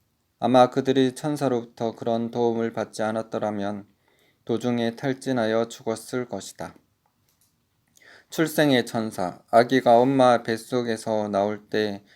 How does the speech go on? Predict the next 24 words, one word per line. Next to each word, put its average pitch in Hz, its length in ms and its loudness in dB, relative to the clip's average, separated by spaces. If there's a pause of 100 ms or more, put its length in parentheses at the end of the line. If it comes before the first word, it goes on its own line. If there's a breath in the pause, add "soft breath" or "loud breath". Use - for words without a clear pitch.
(180 soft breath)
옆에 117 360 -2
있어 117 420 -2
주는 113 360 -6
천사가 110 680 -4
출생의 127 640 -6
천사다. 117 680 -12 (640 soft breath)
금방 139 480 6
태어난 135 480 2
아기의 117 500 0
천진난만한 110 1120 -2 (260 soft breath)
얼굴을 117 540 0
직접 - 500 -4
본 117 240 -4
적이 117 360 -2
있는 104 460 -4 (580 soft breath)
사람들 147 580 6
중에는 104 640 -6
갓 - 340 -10
태어난 135 460 2
아기 110 400 0
옆에 110 400 -2
천사가 143 460 0
있다는 117 420 -2
것을 107 480 -4